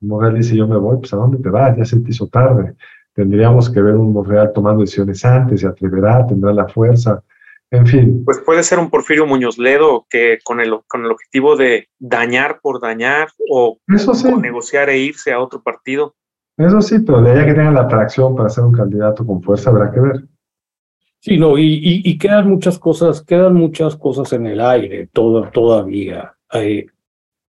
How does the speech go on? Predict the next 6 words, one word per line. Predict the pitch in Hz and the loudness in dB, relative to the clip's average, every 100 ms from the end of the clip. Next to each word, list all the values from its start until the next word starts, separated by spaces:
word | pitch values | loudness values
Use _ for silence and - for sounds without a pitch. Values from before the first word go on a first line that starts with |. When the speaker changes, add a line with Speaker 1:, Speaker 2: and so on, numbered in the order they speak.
| - - | -20 -2
Speaker 3:
por | 170 160 | 2 2
las | 147 143 131 | 4 0 0
reglas | 143 175 180 180 180 | 0 2 2 2 0
electorales | 143 127 113 _ 107 104 110 113 117 | -2 -4 -6 _ -4 -2 -2 -2 -4
que | - 98 | -8 -10
tenemos, | 101 101 98 98 90 90 117 | -8 -10 -10 -12 -12 -14 -18